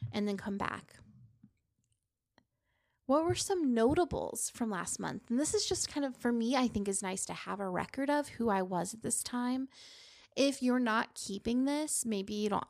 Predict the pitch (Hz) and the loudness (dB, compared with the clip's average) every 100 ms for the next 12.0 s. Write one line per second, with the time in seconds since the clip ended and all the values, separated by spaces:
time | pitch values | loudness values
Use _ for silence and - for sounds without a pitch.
0 | - 196 196 196 - - 254 294 233 214 | -8 -2 -2 -2 -6 -4 0 -2 -2 -4
1 | 190 180 175 - 277 320 - _ _ - | -4 -2 -4 -4 -6 -6 -8 _ _ -20
2 | - - - 240 - 233 240 226 214 - | -20 -20 0 2 2 2 -2 0 -2 0
3 | 214 247 262 262 254 247 240 240 240 240 | 2 4 2 2 4 2 2 2 -2 -4
4 | _ _ - 208 208 214 220 - 220 226 | _ _ -6 -2 0 0 -2 2 2 2
5 | 214 208 - 240 233 226 233 226 226 226 | 0 0 -4 -2 -2 -2 -2 -2 -4 -4
6 | 247 - - _ _ _ - 226 240 233 | -8 -16 -20 _ _ _ 2 4 6 2
7 | 233 226 - 220 - 196 - - 233 226 | 4 2 2 -2 -2 -2 -2 -4 -4 -4
8 | 240 - - - 220 208 202 202 185 185 | -2 -4 -6 -10 -4 -2 0 0 0 0
9 | - 208 - 277 330 392 _ _ _ _ | -2 -4 -4 -4 -4 -6 _ _ _ _
10 | _ _ _ _ _ _ - 302 349 339 | _ _ _ _ _ _ 0 2 4 2
11 | - 330 320 302 - 269 262 220 190 247 | 0 0 2 0 -2 -2 -2 -2 -2 -4